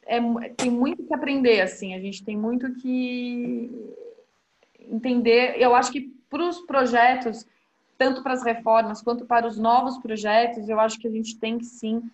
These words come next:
pensar ness-, nesses isolamentos. Então, por exemplo, é, pacientes de dentro do hospital, né,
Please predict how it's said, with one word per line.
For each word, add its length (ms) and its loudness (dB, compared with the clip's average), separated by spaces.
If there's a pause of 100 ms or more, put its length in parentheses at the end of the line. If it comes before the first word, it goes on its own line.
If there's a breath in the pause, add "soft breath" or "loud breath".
(280 loud breath)
pensar 500 2
ness-, 320 0
nesses 360 -4
isolamentos. 640 -2
Então, 120 -8
por 140 -6
exemplo, 500 -4
é, 400 2
pacientes 800 -2
de 200 -6
dentro 280 0
do 80 -4
hospital, 460 0
né, 240 -4